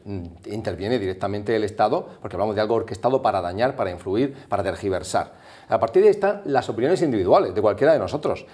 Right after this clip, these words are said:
¿Se nos puede callar la boca a nosotros por opinar de una determinada manera? Las redes sociales también han creado sus propios cedazos. A Donald Trump le han censurado algunos, algunos tweets, eh, Facebook y tweet-, y Twitter.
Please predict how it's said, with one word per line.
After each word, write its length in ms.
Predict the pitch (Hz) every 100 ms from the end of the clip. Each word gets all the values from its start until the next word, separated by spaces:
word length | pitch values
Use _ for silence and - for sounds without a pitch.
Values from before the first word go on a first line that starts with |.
| -
¿Se 120 | 135
nos 120 | 107
puede 240 | 143 185
callar 320 | - 113 131 117
la 100 | 107
boca 220 | 120 117
a 20 |
nosotros 360 | 110 104 117 107
por 140 | 107
opinar 300 | 101 107 113
de 60 | 110
una 100 | 107
determinada 500 | 107 101 101 104 98
manera? 360 | 98 120 185 - -
Las 120 | 107
redes 160 | 120 135
sociales 480 | 139 139 147 165 -
también 320 | 107 98 120
han 80 | 113
creado 240 | 120 131
sus 140 | 113 101
propios 300 | 107 107 98
cedazos. 440 | 107 117 143 202 - -
A 80 |
Donald 240 | 104 127 113
Trump 180 | 143 101
le 140 | 95
han 260 | 104 98 98 - -
censurado 380 | 117 - 120 104
algunos, 420 | 92 107 104 -
algunos 440 | 107 107 113 101 -
tweets, 340 | 156 208 - -
eh, 540 | 104 95 95 95 90
Facebook 400 | 107 131 135 131 -
y 120 | 110
tweet-, 280 | 147 226 -
y 80 |
Twitter. 380 | 104 143 190 202